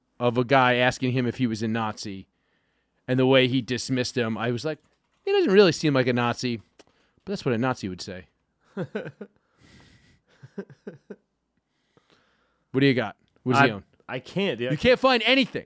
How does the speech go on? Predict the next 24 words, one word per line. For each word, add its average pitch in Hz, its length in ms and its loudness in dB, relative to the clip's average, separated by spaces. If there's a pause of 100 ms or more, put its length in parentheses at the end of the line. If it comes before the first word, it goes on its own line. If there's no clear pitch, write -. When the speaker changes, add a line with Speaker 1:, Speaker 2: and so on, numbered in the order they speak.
(140)
Speaker 2:
No. 113 160 -12
Speaker 1:
Pull 220 140 10
up 247 80 8
the 240 80 -4
screen. 151 380 2
I 170 100 2
gotta 202 220 4
see 135 200 -4
this. - 220 -12
Speaker 2:
Well, 170 100 2
no, 160 160 4
now, 147 280 2
no, 151 240 0
sorry, 135 340 2
I 117 80 0
went 131 280 0
down. 127 360 2
Tucker 139 400 0
asked 131 360 -2
if 120 60 -16
he 135 100 -4
was 113 180 -4
a 110 60 -4
Nazi, 139 720 -2